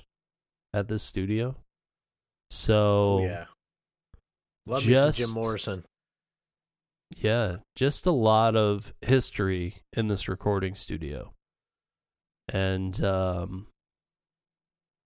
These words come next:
Speaker 1: there is something
Speaker 2: I
Speaker 1: to be said, you know, I, I,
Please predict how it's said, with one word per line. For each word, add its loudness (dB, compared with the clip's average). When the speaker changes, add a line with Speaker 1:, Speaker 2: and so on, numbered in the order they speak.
Speaker 1:
there 4
is 0
something 0
Speaker 2:
I -6
Speaker 1:
to 2
be 0
said, 2
you -4
know, 0
I, -6
I, 2